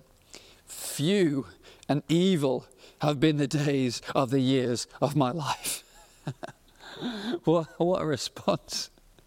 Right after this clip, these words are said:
Reminds me of that old, old saying about life, you know, "Life is full of loneliness and misery and suffering and unhappiness.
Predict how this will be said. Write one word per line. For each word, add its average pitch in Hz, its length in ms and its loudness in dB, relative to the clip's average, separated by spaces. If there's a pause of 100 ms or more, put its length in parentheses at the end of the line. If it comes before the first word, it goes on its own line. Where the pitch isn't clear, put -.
(720)
Reminds 156 480 0
me 156 80 2
of 151 100 0
that 147 160 0
old, 139 400 -4
old 147 260 0
saying 143 440 0
about 127 240 -2
life, 131 440 0
you 127 80 2
know, 123 260 2
"Life 165 440 2
is 143 220 0
full 185 480 2
of 131 140 0
loneliness 151 680 2
and 131 140 0
misery 139 500 2
and 131 120 -4
suffering 143 540 0
and 127 160 -2
unhappiness. 131 960 -2